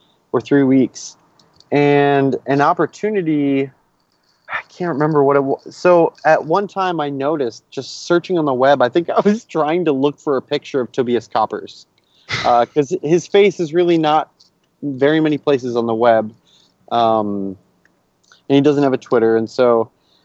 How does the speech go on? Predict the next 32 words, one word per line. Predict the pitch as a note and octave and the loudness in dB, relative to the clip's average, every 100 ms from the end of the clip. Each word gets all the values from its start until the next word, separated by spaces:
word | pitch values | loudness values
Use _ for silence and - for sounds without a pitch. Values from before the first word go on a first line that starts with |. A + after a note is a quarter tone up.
| _ - | _ -6
uh, | - - | -2 0
<laughs> | - - D#3 _ _ _ _ _ _ _ - | 0 -4 -10 _ _ _ _ _ _ _ -6
I, | B2+ - - | -6 -6 -4
I | D3 | -4
saw | C#3 F3+ F3 F3 E3+ D#3 | -2 2 4 6 4 2
just | D#3 - | -4 -10
in | D3+ | -10
a | |
Google | B2+ F#3 G3 | -8 -6 -6
search | B2+ C#3 C3 - | -6 -4 -4 -2
that, | C3 A#2 - _ _ - | -2 0 -2 _ _ -10
uh, | B2 B2 | -6 -4
JavaScript | A2+ D#3 E3+ - C#3 - | 0 0 -2 -8 -10 -6
Air | D#3+ D#3+ | -4 -2
was | B2+ B2 A2+ - - _ _ _ _ _ | -2 -6 -8 -14 -20 _ _ _ _ _
hosting | - - F#3 - D3 C3 B2+ | -6 0 0 0 -4 -4 -2
the | C3 | -4
entire | - C#3 B2+ | -2 0 0
team. | - C#3 B2+ | -4 -6 -4
And | A#2 | -2
I | A2+ | -4
was | A2 | -2
like, | G#2+ - _ _ - | -4 -6 _ _ -10
"Oh | G#2+ | -6
my | G#2 F#2+ | -6 -6
gosh, | F#2+ G2 F#2 F2 - - _ _ _ _ _ _ - | -6 -6 -6 -8 -14 -18 _ _ _ _ _ _ -2
I | B2+ | 0
have | C3 D3 D#3 - | 2 0 0 -6
to, | - | -4
I | C3 | 0
wanna | C#3+ E3+ D#3+ | 2 2 0
be | B2+ B2 C#3+ | -2 -2 -2